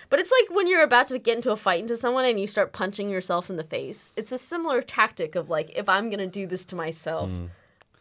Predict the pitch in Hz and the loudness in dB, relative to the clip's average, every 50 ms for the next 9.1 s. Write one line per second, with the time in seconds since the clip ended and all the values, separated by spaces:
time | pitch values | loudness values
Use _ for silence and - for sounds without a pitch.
0 | _ _ _ _ _ _ _ _ _ - - - 220 202 208 208 233 214 196 208 | _ _ _ _ _ _ _ _ _ -8 -2 -2 0 0 0 -2 0 2 2 2
1 | 185 185 185 190 170 170 - 180 180 98 98 - 180 - 90 95 95 92 90 - | 2 0 -2 -4 -6 -6 -4 -4 -2 0 0 2 2 4 4 4 4 4 2 0
2 | 92 90 87 85 85 85 82 - - - - - _ - - - - - - _ | 0 2 2 0 0 -2 -4 -6 -8 -10 -12 -12 _ -14 -20 -20 -20 -20 -20 _
3 | _ - 202 196 185 180 175 165 151 110 73 - - 196 _ _ _ _ - - | _ -10 -8 -8 -6 -6 -6 -6 -6 -8 -10 -14 -18 -20 _ _ _ _ -16 -14
4 | - - 359 320 320 320 330 392 370 415 - - - 523 539 523 480 440 381 339 | -12 -10 -8 -6 -4 -2 -2 0 0 -2 -2 -2 -2 -2 0 2 2 2 2 2
5 | 311 302 240 202 196 - - _ _ - 220 226 220 233 233 254 240 233 - 226 | -2 -4 -6 -6 -10 -14 -18 _ _ -8 -2 0 0 0 0 0 -2 0 0 0
6 | 202 - - - 165 175 151 - - - 202 - - - - _ _ _ _ _ | 0 0 0 0 0 0 -2 -4 -8 -12 -12 -12 -12 -14 -16 _ _ _ _ _
7 | _ _ _ _ _ _ _ - 190 185 - - 170 175 165 143 123 - - - | _ _ _ _ _ _ _ -14 -12 -10 -8 -6 -6 -6 -6 -8 -10 -12 -10 -10
8 | - 147 135 113 95 101 113 175 - - - - 151 110 113 110 - 82 - - | -10 -10 -10 -10 -10 -8 -8 -6 -6 -8 -6 -6 -6 -6 -4 -6 -8 -10 -12 -18
9 | - | -20